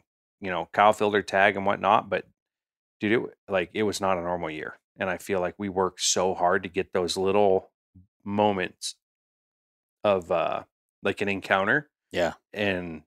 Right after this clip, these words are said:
Speaker 1: that was it. It was like, "And you better capitalize, 'cause"
Speaker 2: You may only get one shot.
Speaker 1: Yeah, you may only get one shot. And I mean, dude, I really didn't have, well, I say that. I did have a few more, but, like, I look back at that first bull that I let go at six yards.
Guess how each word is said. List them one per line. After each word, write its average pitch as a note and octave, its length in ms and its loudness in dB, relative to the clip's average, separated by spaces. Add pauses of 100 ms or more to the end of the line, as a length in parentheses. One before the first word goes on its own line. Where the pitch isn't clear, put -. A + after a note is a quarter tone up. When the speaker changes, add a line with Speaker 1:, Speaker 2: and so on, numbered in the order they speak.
(120)
Speaker 1:
that A2 100 8
was F#2+ 160 4
it. A2+ 320 2
It G2+ 80 -4
was G2 140 0
like, F#2 120 -2
"And G2 80 -4
you A2 80 0
better A2 200 2
capitalize, E2+ 680 2
'cause" F2 420 -4 (440)
Speaker 2:
You A2+ 100 -2
may G#3 180 2
only A3 140 4
get F3 180 6
one D#3 160 6
shot. E3 380 2
Speaker 1:
Yeah, A#2 140 6
you G2+ 160 0
may D3+ 100 -2
only C3 160 -2
get A#2 160 -4
one G2+ 140 -2
shot. - 360 0
And C3 80 6
I D3 40 10
mean, D3+ 160 6
dude, F#3+ 240 6 (260)
I A2+ 60 6
really A#3+ 220 8
didn't F3 220 4
have, D3+ 240 4
well, A2+ 160 10
I G#2 100 8
say F#2+ 200 2
that. E2+ 220 2
I B2 100 8
did F3 180 6
have D3 160 8
a A#2 60 2
few C3+ 240 2
more, A#2+ 240 8
but, B2 140 6
like, A2 140 4
I A2 60 8
look C#3 220 4
back A2 340 6
at A#2+ 140 -2
that G#2 320 4
first D3 340 6
bull A#2+ 260 10
that F#2 120 4
I F#2+ 80 4
let G2+ 260 4
go F#2+ 300 0 (500)
at - 160 -4
six - 300 -2
yards. G#2 640 0